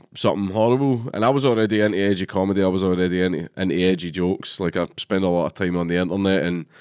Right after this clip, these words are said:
certain circles who enjoy such things. So I just thought, "That's a great idea." In fact, it was when I, he gives you a paw.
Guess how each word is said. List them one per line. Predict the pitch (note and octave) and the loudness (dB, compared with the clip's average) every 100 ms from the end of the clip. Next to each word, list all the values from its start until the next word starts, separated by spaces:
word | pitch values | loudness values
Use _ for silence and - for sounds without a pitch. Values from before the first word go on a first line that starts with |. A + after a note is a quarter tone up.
| - - _ | -20 -20 _
certain | - G2+ - F#2+ | 2 2 2 -4
circles | G2+ F#2+ - G2 F2 | -4 -4 -4 -8 -4
who | F#2+ | -2
enjoy | F2+ F#2 G2 G#2+ | -2 -2 0 0
such | - B2 - | 0 -6 -4
things. | A2+ G#2+ G2+ | -2 -2 -2
So | G2+ | 0
I | F#2+ | 0
just | F#2 F2+ | 0 -2
thought, | G2 F2+ - _ _ _ _ _ _ - | 0 0 -2 _ _ _ _ _ _ -12
"That's | G#2 | -6
a | G2 | -4
great | F#2+ F2 | -2 -4
idea." | F2+ F2 G2 | -4 -4 -2
In | A2+ | -2
fact, | A2 B2+ C3 | -2 -4 -2
it | |
was | A#2+ A2+ | -4 0
when | C#3 | 2
I, | C#3 A#2+ | 4 2
he | A#2 | 0
gives | A2+ D#3 | -2 0
you | D3 | 2
a | G#2+ | 0
paw. | - A#2 C3+ C3 | 0 2 2 0